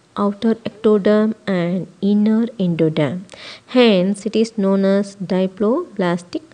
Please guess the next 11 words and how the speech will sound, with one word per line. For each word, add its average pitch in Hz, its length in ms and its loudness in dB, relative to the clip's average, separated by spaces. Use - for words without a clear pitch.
animals. 190 800 -2
Fourth 226 240 0
question, 233 580 -2
list 262 400 2
the 233 320 0
respiratory 254 880 0
organs 196 580 -4
of 208 200 -2
amphibians. 180 920 -6
The 180 200 2
respiratory 277 720 -4